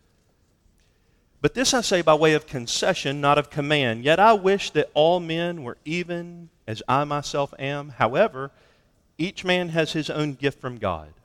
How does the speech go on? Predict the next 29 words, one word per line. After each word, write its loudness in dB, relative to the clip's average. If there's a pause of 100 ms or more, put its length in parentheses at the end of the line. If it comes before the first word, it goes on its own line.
(360)
one -10
in -8
this -4
manner -4
and -12
another -6
in -10
that. -12 (1300)
But 4
I 8
say 0
to -2
the -2
unmarried -2 (340)
and -16
to -8
widows -2 (1000)
that 6
it 8
is 2
good 0
for -2
them 0
if -8
they 4
remain -4
even -6
as -6
I. -2